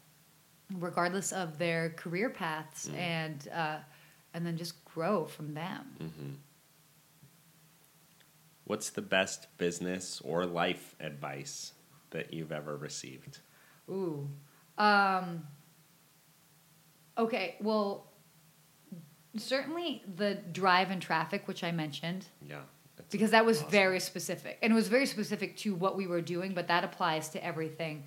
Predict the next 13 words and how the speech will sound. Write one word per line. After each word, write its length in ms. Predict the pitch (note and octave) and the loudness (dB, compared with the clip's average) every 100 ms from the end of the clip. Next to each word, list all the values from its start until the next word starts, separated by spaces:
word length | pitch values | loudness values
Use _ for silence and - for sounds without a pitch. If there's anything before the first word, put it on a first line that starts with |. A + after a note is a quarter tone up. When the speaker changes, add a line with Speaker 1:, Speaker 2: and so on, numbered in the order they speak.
| - | -12
Speaker 2:
Mm-hmm. 300 | E3 D#3+ D#3+ C#3 - | -10 -8 -8 -2 4
Speaker 1:
Um, 440 | G#3+ G3+ F#3+ F2 - - - - _ _ | 6 6 4 -2 -8 -16 -20 -20 _ _
there's 240 | - A#3+ A#3+ | 2 4 4
something 440 | F4 F#4 F#4+ D4 | -2 0 0 4
that, 360 | A3 G3 - G#3 | 6 4 2 -4
so 300 | - G3 - | 0 0 0
I 140 | - G3 | 0 2
was 140 | F#3+ | 2
listening 340 | G3+ G#3 G3 | -2 -2 -4
to 400 | E3+ - F#3+ F3+ E3 - - - - _ - | -4 -4 -4 -4 -8 -18 -20 -20 -20 _ -2
Lewis's 720 | F#3 F#3 F3 G3 E3 E3 - - _ - | 2 2 2 -2 -2 -2 -10 -14 _ -2
podcast, 760 | F3+ E3+ F3 E3+ D#3 D3+ - - - _ _ | 4 4 4 0 0 0 -6 -12 -18 _ _
I 60 | - | -18